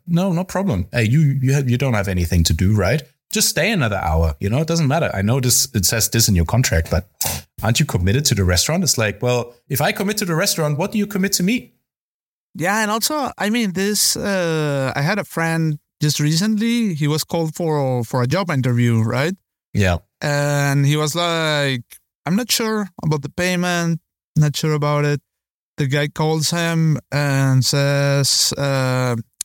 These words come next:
Speaker 2: "No worries, you come here, I'll, I'll invite you, you know, so, so you have a meal and, and we talk it over, everything's going to be fine." And of course, you come here means you have to buy a, a flying ticket,
Speaker 1: Yeah.
Speaker 2: you know? And he was like,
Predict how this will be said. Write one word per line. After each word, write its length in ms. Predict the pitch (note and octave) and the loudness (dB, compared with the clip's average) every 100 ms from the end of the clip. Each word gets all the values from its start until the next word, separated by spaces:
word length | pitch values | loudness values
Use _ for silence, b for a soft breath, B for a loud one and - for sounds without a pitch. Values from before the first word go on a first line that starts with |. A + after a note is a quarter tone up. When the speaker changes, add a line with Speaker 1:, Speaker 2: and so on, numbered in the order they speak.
| - | -8
Speaker 2:
"No 120 | F#3 | -4
worries, 280 | A3+ C#4 C#3+ | -2 -2 -2
you 80 | E3+ | -4
come 280 | - C#4 D4 | -2 -2 -2
here, 440 | A#3 B3+ C4 C#4 - | -2 -2 -2 -4 -6
I'll, 320 | D3+ D#3+ D#3+ | -2 -2 0
I'll 220 | D#3+ C#3+ | -2 -2
invite 440 | D3+ E3 E3+ F3+ E3+ | -2 -2 0 -2 -2
you, 580 | F#3+ F#3+ F3 D3+ C#3 C3 _ _ _ | -2 0 0 0 -2 -4 _ _ _
you 80 | B2+ | -2
know, 120 | D3 A3+ | 0 0
so, 180 | D#3 C3+ | 0 0
so 140 | D3+ | 0
you 140 | C#3 | 2
have 180 | C#3+ C#3+ | 2 2
a 180 | D3+ C#3+ | 0 0
meal 560 | C#3+ A3+ A#3 A3+ A#3+ A3+ | 0 0 0 0 -2 -2
and, 640 | C#3+ C#3+ C#3+ C#3 C#3 C3 | 0 2 2 4 4 4
and 120 | - C#3 | 4 2
we 80 | |
talk 180 | C#3 E3 | 2 -2
it 60 | G3+ | -2
over, 320 | A#3 A#3 G#3+ | 0 0 0
everything's 400 | G#3 G#3 G#3+ A#3+ | 0 -2 -2 -2
going 160 | B3 A3+ | -2 -2
to 80 | A3 | -2
be 100 | A3 | -2
fine." 360 | A3+ F#3+ B2+ - _ _ _ _ _ _ _ _ _ _ _ - | 0 0 -2 -6 _ _ _ _ _ _ _ _ _ _ _ -4
And 600 | D3 C#3 C3+ C3 B2 A#2+ | 0 2 2 4 4 4
of 120 | - - | 0 -4
course, 220 | F3 D3+ | -2 0
you 100 | C#3 | 0
come 200 | D#3+ D#3+ | 0 2
here 200 | F3+ F#3 | 2 0
means 240 | F#3 F3+ | 0 -2
you 60 | E3 | 0
have 120 | D#3+ | -2
to 80 | D#3+ | -2
buy 200 | D#3 D#3+ | -2 0
a, 560 | E3 D#3 C3+ B2 A2 - | 0 0 0 0 0 -4
a 120 | - | -8
flying 360 | - C#3+ F#3 C3 | -4 -2 0 0
ticket, 320 | A2 G#2+ A#2 - _ _ _ _ _ _ _ _ | -2 0 -2 -2 _ _ _ _ _ _ _ _
Speaker 1:
Yeah. 200 | A2 G#2+ | 0 2
Speaker 2:
you 120 | A#2 | 2
know? 300 | C#3+ E3 A#3 G3 _ - | 2 0 -2 -8 _ -4
And 140 | D#3 | 0
he 60 | D3+ | 0
was 120 | D#3 | 0
like, 420 | F3 E3+ D#3 D3+ | 0 0 0 -4